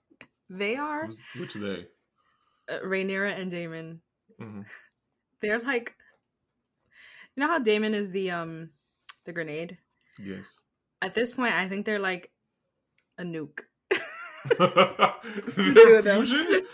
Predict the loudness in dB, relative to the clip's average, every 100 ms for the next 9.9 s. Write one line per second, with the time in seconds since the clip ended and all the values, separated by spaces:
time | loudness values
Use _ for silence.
0 | -4 2 2 6 6 6 2 2 6 6
1 | 6 4 4 6 4 6 6 4 4 4
2 | 6 6 4 0 -14 2 2 4 2 4
3 | 2 4 4 2 -4 -10 -14 -20 -20 -10
4 | -2 0 -2 -12 -20 -2 2 4 4 4
5 | 0 -4 6 6 6 4 4 2 -6 -2
6 | -2 0 -4 -2 -4 -2 0 2 2 -2
7 | -4 -4 -4 -6 -8 -10 -20 _ _ _
8 | _ _ _ _ _ -16 -4 -2 -2 -10
9 | -14 -8 0 2 0 0 0 0 -2